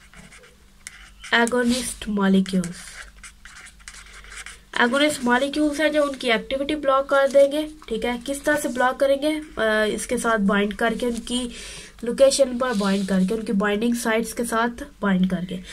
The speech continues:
अब इसके example में, अ, ना दो हमारे पास, अ,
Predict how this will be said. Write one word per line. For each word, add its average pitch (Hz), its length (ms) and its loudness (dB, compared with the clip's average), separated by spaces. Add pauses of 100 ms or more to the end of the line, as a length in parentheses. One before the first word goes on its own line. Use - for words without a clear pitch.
(260)
अब 285 160 4
इसके 339 240 0
example 254 600 2
में, 311 460 0
अ, 240 340 0
ना 294 160 0
दो 240 420 4
हमारे 240 220 0
पास, 240 480 -2
अ, 247 120 -2